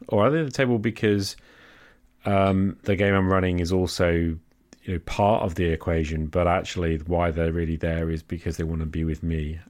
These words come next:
And, um, I think that I would rather game with people who would choose to be with me. So if they don't wanna come and play because I'm playing the wrong game,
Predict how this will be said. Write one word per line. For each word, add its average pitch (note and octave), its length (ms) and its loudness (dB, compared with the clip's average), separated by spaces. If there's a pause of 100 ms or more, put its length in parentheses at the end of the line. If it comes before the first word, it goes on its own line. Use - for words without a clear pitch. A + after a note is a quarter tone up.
And, F#2 440 0
um, F#2 400 0 (720)
I G2+ 100 -2
think C3 320 0
that G#2+ 140 4
I G#2 120 4
would G2+ 200 0
rather G2 260 4
game F#2 320 0
with F2+ 160 -4
people F#2 340 -2
who F2+ 160 -2
would F2 160 -4
choose F2+ 340 -4
to F2 100 -8
be E2+ 180 -2
with E2 180 -2
me. E2 320 -4 (720)
So F#2+ 240 4
if G2 160 4
they A#2 160 4
don't A#2 180 4
wanna G#2 260 4
come G2 200 -2
and F2 160 0
play G#2 340 4
because E2+ 680 -4
I'm E2+ 300 -2
playing F2+ 260 -2
the D#2+ 80 0
wrong E2+ 360 0
game, E2+ 440 0